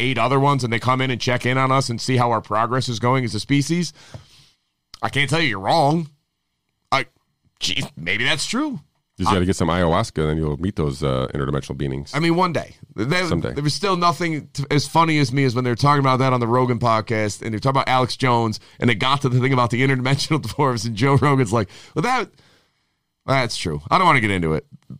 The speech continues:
Speaker 1: That one's real."
Speaker 2: Yeah.
Speaker 1: And I'm sitting there going, "Wait, what?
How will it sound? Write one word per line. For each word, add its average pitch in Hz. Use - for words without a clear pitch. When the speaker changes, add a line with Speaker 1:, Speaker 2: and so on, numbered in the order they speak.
Speaker 1:
That 135
one's 107
real." 69
Speaker 2:
Yeah. -
Speaker 1:
And 190
I'm 190
sitting 220
there 214
going, 143
"Wait, 135
what? 214